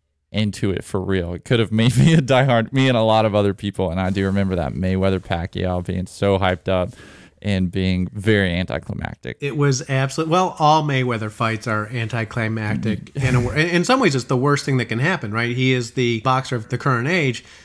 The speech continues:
Speaker 2: but he is a defensive boxer, and so it's almost like the more
Speaker 1: Right.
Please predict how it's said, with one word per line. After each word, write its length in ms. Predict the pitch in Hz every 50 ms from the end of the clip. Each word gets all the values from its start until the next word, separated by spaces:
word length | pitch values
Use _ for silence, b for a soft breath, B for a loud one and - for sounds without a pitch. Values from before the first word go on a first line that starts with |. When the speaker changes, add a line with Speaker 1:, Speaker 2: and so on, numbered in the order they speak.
| B 127 B -
Speaker 2:
but 200 | 117 131 131 127
he 180 | - - 139 135
is 120 | 131 117
a 120 | 123 113 110
defensive 640 | 113 117 131 139 - 147 127 113 - - 110 104 101
boxer, 520 | 131 143 165 180 - - - 123 113 113
and 140 | 110 113 -
so 80 | 139
it's 120 | 120 117 143
almost 280 | 143 147 143 139 -
like 220 | 131 113 110 104 -
the 40 | 113
more 240 | 117 120 131 135 101
Speaker 1:
Right. 120 | 95 87